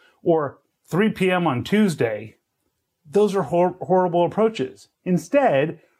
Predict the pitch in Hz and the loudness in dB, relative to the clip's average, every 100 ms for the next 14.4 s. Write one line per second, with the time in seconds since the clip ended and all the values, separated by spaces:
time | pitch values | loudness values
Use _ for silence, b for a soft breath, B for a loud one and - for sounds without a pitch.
0 | b 156 208 214 220 185 190 170 - 170 | b 0 0 0 -2 0 -2 -2 -2 0
1 | 175 165 160 151 160 160 147 120 - 156 | 0 2 0 0 -4 -4 -6 -6 -6 -2
2 | 165 180 175 196 208 220 170 120 107 151 | 0 0 0 -2 0 -2 -2 -2 -4 -8
3 | - _ _ _ _ _ 214 214 247 277 | -16 _ _ _ _ _ 0 4 4 4
4 | 269 254 214 202 - 254 254 - 156 139 | 4 4 0 0 0 -2 0 0 0 0
5 | 147 139 151 151 240 240 156 143 143 b | -2 -2 -2 -2 -2 0 0 0 -2 b
6 | b b 180 202 202 214 185 262 156 - | b b 0 2 2 0 0 0 0 2
7 | 180 170 - _ - 247 254 240 208 185 | 2 2 -2 _ -4 2 2 0 2 2
8 | 165 - _ _ - - 226 226 208 240 | 2 -2 _ _ -16 -4 0 0 2 2
9 | 214 175 180 196 175 135 - _ _ - | 2 0 0 -2 -2 -4 -14 _ _ -20
10 | - 226 - - - - _ _ _ _ | -4 -2 -2 -14 -20 -20 _ _ _ _
11 | _ _ 185 170 160 190 170 131 113 - | _ _ -2 -2 0 -2 -2 -6 -6 -8
12 | 151 147 190 175 - 277 - 214 208 190 | -2 0 2 0 0 -2 -2 -2 0 -2
13 | B B 180 - 202 175 147 151 151 113 | B B -4 -2 0 0 0 0 -2 -4
14 | - 98 104 | -6 -10 -12